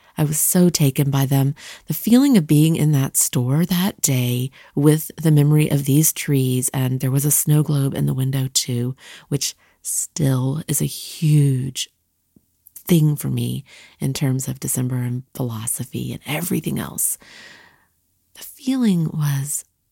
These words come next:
somehow like we had been transported somewhere. That heavy, seductive quality to it, like when you walk inside,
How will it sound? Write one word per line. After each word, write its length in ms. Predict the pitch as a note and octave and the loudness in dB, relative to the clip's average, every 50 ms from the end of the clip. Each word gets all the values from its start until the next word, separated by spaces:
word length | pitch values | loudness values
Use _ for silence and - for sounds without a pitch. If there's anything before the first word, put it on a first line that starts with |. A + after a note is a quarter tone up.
| _ _ _ _ - | _ _ _ _ -12
somehow 380 | - - - G#3+ G#3+ A3 A3+ G3 | -6 -2 -2 0 0 2 2 2
like 220 | F3+ F3 E3+ - | 2 0 0 0
we 120 | F3 D#3 D#3+ | 0 0 0
had 120 | D3+ C3+ | 0 0
been 300 | - D3 C#3+ C#3 C#3 C#3+ _ _ _ _ _ _ _ _ _ _ _ _ _ _ _ _ _ _ _ - | 0 0 0 0 -2 -4 _ _ _ _ _ _ _ _ _ _ _ _ _ _ _ _ _ _ _ -8
transported 960 | - - - - E3+ F3 F3 E3+ - - - - C#3 C#3 C#3 C#3+ C3+ B2+ | -8 -8 -6 -2 0 0 0 0 -2 -4 -6 -4 -2 0 0 0 -2 -2
somewhere. 540 | - - - A#2+ A#2 A#2+ - - - - - - _ _ _ _ _ _ | -2 -2 -2 -2 -2 -4 -4 -6 -10 -12 -14 -18 _ _ _ _ _ _
That 140 | - E3 D#3 | -2 -2 -2
heavy, 520 | D3+ - - F#3 F3+ F3+ E3+ F3 E3+ D#3+ D#3 | -2 -2 0 2 2 4 4 4 2 2 2
seductive 800 | - - D#3+ D3+ C3 - - D#3+ D#3 D3+ - - E3+ D#3 C#3 - | 0 -2 -2 -4 -6 -6 -2 -2 0 0 0 0 -2 -2 -2 -2
quality 680 | - - C#3+ B2+ C3 C#3 C#3+ C#3+ C#3+ C3 B2+ B2 A#2+ A#2+ | -6 -8 -2 0 0 2 2 2 2 0 0 -2 -2 -4
to 220 | - - B2+ A#2+ | -4 -4 -2 -2
it, 180 | A#2 - - A#2 | -2 -4 -6 -6
like 280 | A#2+ C#3 C3 - - | -8 -8 -8 -6 -4
when 80 | D3 C#3+ | -2 0
you 120 | D3 C#3 | 0 0
walk 380 | B2+ C3 C3+ C#3+ D#3+ E3 D#3+ - | 0 0 0 2 2 2 2 0
inside, 640 | E3+ E3 D#3 - C#3 C3+ C3+ C3+ C3 C3 C3 C3 | 0 0 0 0 0 0 0 0 0 -2 -2 -4